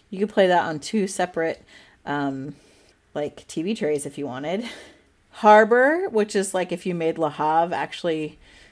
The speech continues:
small and accessible <laughs> because you're counting, like, your items just on one little card.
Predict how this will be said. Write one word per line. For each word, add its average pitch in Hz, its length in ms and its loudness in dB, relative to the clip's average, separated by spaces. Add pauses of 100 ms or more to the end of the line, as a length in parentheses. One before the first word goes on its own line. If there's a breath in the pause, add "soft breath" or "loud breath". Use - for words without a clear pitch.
(220 soft breath)
small 175 480 2
and 170 100 -2
accessible 214 640 2 (460 loud breath)
<laughs> - 480 -20
because 185 320 0
you're 185 100 2
counting, 180 560 -4
like, 165 180 -8
your 160 180 -2
items 156 360 -4
just 160 160 -8
on 170 200 -6
one 160 180 -4
little 151 160 -4
card. 151 500 0